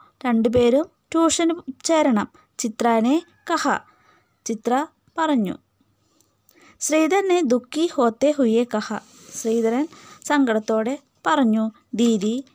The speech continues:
ചേച്ചി, ആപ് തോ ജാൻതി ഹി ഹെ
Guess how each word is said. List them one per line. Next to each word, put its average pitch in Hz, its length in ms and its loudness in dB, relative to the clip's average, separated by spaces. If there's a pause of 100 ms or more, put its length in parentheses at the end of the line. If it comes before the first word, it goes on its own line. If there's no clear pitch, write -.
(180)
ചേച്ചി, 247 440 2 (2250)
ആപ് 311 300 0
തോ 330 300 2
ജാൻതി 247 500 0
ഹി 285 240 -2
ഹെ 285 240 0